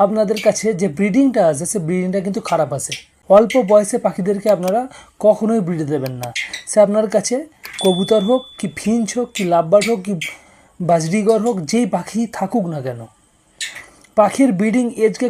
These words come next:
কমপ্লিট করতে হবে আপনাকে, তারপরে পাখিদেরকে কিন্তু আপনাদের ব্রিডে দিতে হবে। যদি না সেই জিনিসটাকে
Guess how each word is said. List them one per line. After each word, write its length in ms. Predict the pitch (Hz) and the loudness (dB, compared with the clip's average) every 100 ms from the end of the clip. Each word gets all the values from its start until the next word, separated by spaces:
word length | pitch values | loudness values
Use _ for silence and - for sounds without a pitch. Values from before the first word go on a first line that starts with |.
| 208 | 0
কমপ্লিট 300 | 190 202 220 | 0 0 -2
করতে 200 | 247 - - | -2 -4 -2
হবে 140 | 226 233 | 2 4
আপনাকে, 280 | 220 226 214 320 - - - - 214 | 4 0 -4 -6 -8 -14 -16 -4 2
তারপরে 380 | 208 214 247 247 185 | 2 2 0 0 -2
পাখিদেরকে 480 | 156 196 196 196 220 | -2 -2 -2 -4 -4
কিন্তু 160 | 185 175 190 | -4 -2 -2
আপনাদের 260 | 160 165 202 | -2 -4 -4
ব্রিডে 220 | 175 147 139 | -4 -4 -6
দিতে 180 | 131 131 | -6 -8
হবে। 160 | 120 117 - _ - 151 | -8 -12 -18 _ -6 2
যদি 200 | 202 247 220 | 2 4 2
না 80 | 202 240 - | 2 0 0
সেই 140 | 233 | -2
জিনিসটাকে 400 | 202 220 - 226 | 0 -4 -4 0